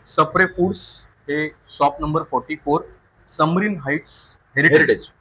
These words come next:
Speaker 1: समरीन हेरिटेज म्हणून बिल्डिंग आहे, त्याच्या ग्राउंड फ्लोअरला
Speaker 2: हम्म.
Speaker 1: चंदनवाडी, पाच पखाडे. म्हणजे मगाशी आम्ही सुरुवातीला सांगितलं होतं की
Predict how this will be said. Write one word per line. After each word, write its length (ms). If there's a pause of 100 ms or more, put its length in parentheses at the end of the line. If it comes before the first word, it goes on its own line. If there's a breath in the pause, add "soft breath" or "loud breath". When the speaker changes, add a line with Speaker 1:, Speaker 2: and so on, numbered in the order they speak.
(300)
Speaker 1:
समरीन 460
हेरिटेज 440
म्हणून 240
बिल्डिंग 280
आहे, 160
त्याच्या 240
ग्राउंड 260
फ्लोअरला 280
Speaker 2:
हम्म. 460
Speaker 1:
चंदनवाडी, 560
पाच 420
पखाडे. 300
म्हणजे 280
मगाशी 340
आम्ही 140
सुरुवातीला 400
सांगितलं 400
होतं 160
की 140